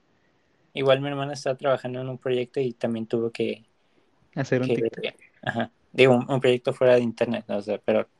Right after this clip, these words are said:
Speaker 1: pues, que
Speaker 2: Ah,
Speaker 1: se
Speaker 2: ya.
Speaker 1: quiere publici-, se quiere publicitar en internet y, pues, tuvo que abrirse un TikTok. Eh, pues,
Speaker 2: Eso,
Speaker 1: bueno.
Speaker 2: eso es, es que eso es lo bu-,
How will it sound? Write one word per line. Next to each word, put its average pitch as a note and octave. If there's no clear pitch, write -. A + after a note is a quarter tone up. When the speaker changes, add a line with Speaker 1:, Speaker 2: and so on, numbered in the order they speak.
Speaker 1:
pues, -
que -
Speaker 2:
Ah, -
Speaker 1:
se D#3
Speaker 2:
ya. C#3+
Speaker 1:
quiere A2+
publici-, A#2
se B2
quiere A#2+
publicitar A#2
en A#2+
internet A#2+
y, A#2
pues, A#2+
tuvo A2
que -
abrirse A2
un A#2
TikTok. -
Eh, A#2+
pues, E3+
Speaker 2:
Eso, B3+
Speaker 1:
bueno. -
Speaker 2:
eso C#4
es, C#4
es -
que C#4+
eso F#3
es E4+
lo F#3
bu-, C#3